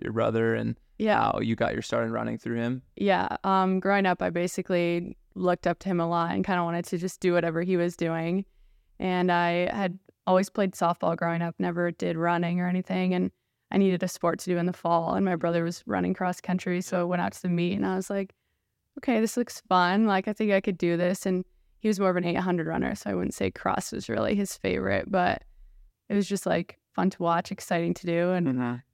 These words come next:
Speaker 2: I just wanted to do what he was doing. So, yeah, that kinda sparked it, and it's kind of been a competition ever since. I mean, he didn't, he didn't really continue running much, uh, into college, but, yeah, his mile P R is four twenty-seven, so I've been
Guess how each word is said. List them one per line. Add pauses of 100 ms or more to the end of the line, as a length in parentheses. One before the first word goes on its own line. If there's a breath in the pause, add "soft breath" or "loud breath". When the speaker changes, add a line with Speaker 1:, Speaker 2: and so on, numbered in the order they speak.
(100)
Speaker 2:
I
just
wanted
to
do
what
he
was
doing.
So,
yeah,
that
kinda
sparked
it,
and (880)
it's
kind
of
been
a (140)
competition
ever
since.
I
mean,
he
didn't, (400)
he
didn't
really
continue
running
much,
uh,
into
college,
but, (420)
yeah,
his
mile
P
R
is
four
twenty-seven,
so
I've
been